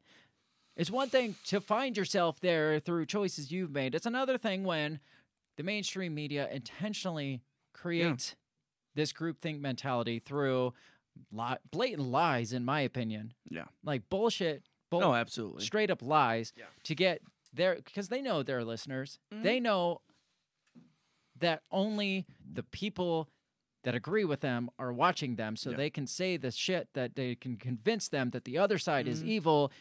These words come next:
Speaker 1: and their side is good, and it's on both sides. Uh, you got the Rachel Maddows, you got the Sean Hannitys, or,
Speaker 2: Mm-hmm.
Speaker 1: uh, on both sides of the fence that are just like, "Oh, those, those evil Democrats or
Speaker 2: Yeah.
Speaker 1: those evil Republicans," and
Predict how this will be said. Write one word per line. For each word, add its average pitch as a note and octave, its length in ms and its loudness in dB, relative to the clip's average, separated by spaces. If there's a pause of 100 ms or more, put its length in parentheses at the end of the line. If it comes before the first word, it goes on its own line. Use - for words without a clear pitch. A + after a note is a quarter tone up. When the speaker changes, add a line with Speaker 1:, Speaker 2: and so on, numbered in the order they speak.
(120)
Speaker 1:
and C3 160 -2
their F#3 200 6
side D3 260 0
is C3 140 -4
good, D#3+ 340 2
and E3 140 -2
it's F3+ 120 -2
on F3 140 2
both C3+ 220 2
sides. C#3+ 360 0 (300)
Uh, C#3+ 220 4
you D3 100 -2
got D#3+ 160 2
the E3+ 80 -4
Rachel F3 300 0
Maddows, D3+ 500 2
you D#3 60 -2
got D3+ 240 0
the C#3+ 260 2 (180)
Sean F3+ 340 2
Hannitys, D#3 680 0
or, C3+ 180 4
Speaker 2:
Mm-hmm. A2+ 220 -4 (180)
Speaker 1:
uh, D3 320 2
on D3+ 180 -2
both A3+ 280 2
sides F#3+ 280 2
of E3 60 -2
the D3 80 -8
fence E3 300 -2
that C3+ 100 -2
are C3 80 0
just - 160 -10
like, B2 160 -2
"Oh, F3+ 220 4
those, D#3 400 -2 (180)
those B2+ 260 -6
evil E3 320 -4
Democrats C#3+ 640 -2
or C#3 120 0
Speaker 2:
Yeah. A#2+ 80 0
Speaker 1:
those B2+ 260 -2
evil D#3 420 -2
Republicans," A#2+ 760 -2
and B2 200 -2